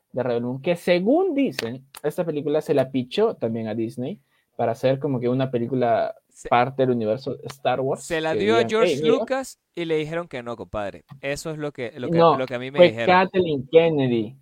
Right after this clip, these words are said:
Speaker 1: esta mujer que está matando Star Wars.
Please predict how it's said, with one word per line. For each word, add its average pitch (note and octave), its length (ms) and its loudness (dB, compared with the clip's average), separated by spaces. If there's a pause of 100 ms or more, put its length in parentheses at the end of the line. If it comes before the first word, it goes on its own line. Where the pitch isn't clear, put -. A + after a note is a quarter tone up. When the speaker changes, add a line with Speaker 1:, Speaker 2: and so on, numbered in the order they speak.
(140)
Speaker 1:
esta C#3+ 460 0
mujer C3 460 0
que C3 100 -4
está C#3 300 0
matando C3+ 640 -2
Star C#3 720 2
Wars. G#2+ 600 -4